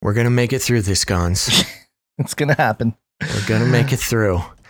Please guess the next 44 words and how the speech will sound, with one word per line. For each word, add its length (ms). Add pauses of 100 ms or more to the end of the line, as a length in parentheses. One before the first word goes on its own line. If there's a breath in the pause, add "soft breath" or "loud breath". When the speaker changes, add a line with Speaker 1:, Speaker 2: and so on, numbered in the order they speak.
(220 soft breath)
Speaker 2:
Um, 140
Speaker 1:
so 180
I 140
don't 180
know. 140
There 260
you 60
go. 160
I 140
was 120
just 220
saying, 300
I, 80 (160)
I 80
can't 280
imagine 540
how 600
they 160
think 280
they're 120
gonna 200
get 160
away 220
with 140
this 260
without 340
some 300
sort 280
of, 200 (400 loud breath)
oh, 160
I 120
don't 180
know, 300 (260 loud breath)
Jurassic 800
Park-esque 1000
disaster. 880
<laughs> 60 (1600 loud breath)
Speaker 2:
The 100
return 440
of 160
some 200
kind 200
of, 80
or, 240